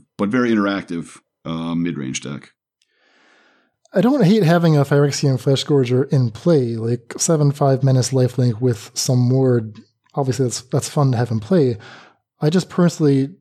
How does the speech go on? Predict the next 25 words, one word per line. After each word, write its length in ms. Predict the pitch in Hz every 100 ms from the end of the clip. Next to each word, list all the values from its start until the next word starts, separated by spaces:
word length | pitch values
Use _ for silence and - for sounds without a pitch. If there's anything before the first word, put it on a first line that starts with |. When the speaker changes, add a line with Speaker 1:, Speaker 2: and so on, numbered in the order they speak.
| _ _ _ -
Speaker 2:
don't 220 | 151 151
want 180 | 143 135
to 60 | 117
work 320 | 120 170 -
that 180 | 123 110
hard 260 | 107 113
for 280 | - - -
it. 200 | - - - _ _ _
But 160 | 139 139
the 60 | 156
way 100 | 190
you 120 | 170
put 280 | - 165 147
this 180 | 208 196
list 140 | 180
together, 320 | 165 156 151
you're 240 | 143 143 165
actually, 260 | 180 156
you're 140 | 139 147
not 220 | 208 156
working 260 | 123 120
that 140 | 113 110
hard 180 | 117 123
for 300 | 123 110
it. 80 | 110